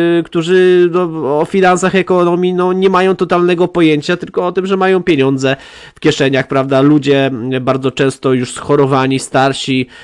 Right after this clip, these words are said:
e, którzy się wychowali w reżimie komunistycznym. No mówmy sobie wprost, taka rzeczywistość. A teraz pokażę, jak Mateusz Morawiecki zniszczył Polskę gospodarczo, zniszczył nasz biznes, zniszczył, szanowni państwo, rynek nieruchomości i zniszczył nasz naród.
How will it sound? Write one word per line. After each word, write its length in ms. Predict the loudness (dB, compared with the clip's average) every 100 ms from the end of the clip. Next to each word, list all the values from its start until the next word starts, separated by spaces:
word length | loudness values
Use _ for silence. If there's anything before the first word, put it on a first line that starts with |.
| -8
e, 120 | -4 -2
którzy 380 | -2 -2 0
się 200 | 0 0
wychowali 600 | 0 0 0 2 0 0
w 80 | 0
reżimie 380 | 0 0 0 -2
komunistycznym. 880 | -2 -2 -2 -4 -4 -4 -2 -4 -4
No 120 | -4
mówmy 280 | -6 -6 -6
sobie 220 | -4 -4
wprost, 240 | -4 -4
taka 220 | -4 -2 -2
rzeczywistość. 600 | -2 -2 -2 -2 -4 -6 -18 -20 -20 -6
A 80 | -2
teraz 280 | 0 -2 -2
pokażę, 360 | -2 0 2
jak 140 | 0 -2
Mateusz 420 | -2 0 0 0
Morawiecki 680 | 0 2 0 -2 -2 -2 -2
zniszczył 500 | -4 -2 -2 0 0
Polskę 380 | 0 -2 -2 -4
gospodarczo, 580 | -4 -4 -4 -2 -2 -4
zniszczył 420 | -2 -2 -2 -2
nasz 200 | 0 -2
biznes, 500 | -4 -8 -4 -4 -2 -6
zniszczył, 440 | -4 -4 -4 -6
szanowni 380 | -4 -2 -2 -4
państwo, 340 | -4 -4 -2
rynek 280 | -2 0 -2
nieruchomości 680 | -2 -2 -2 -4 -4 -6 -8
i 40 |
zniszczył 380 | -6 -6 -4 -4
nasz 200 | -2 -2
naród. 440 | 0 2 2 -2